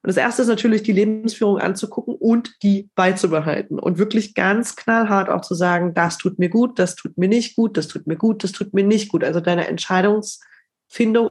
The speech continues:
und dann die Art und Weise, wie du Entscheidungen triffst, soll in deinem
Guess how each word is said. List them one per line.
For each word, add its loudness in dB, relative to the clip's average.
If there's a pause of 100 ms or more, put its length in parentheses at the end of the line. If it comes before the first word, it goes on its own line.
und -2
dann 2
die 0
Art 0
und -4
Weise, 0
wie 0
du 4
Entscheidungen -2
triffst, -4 (1080)
soll 2
in 2
deinem 2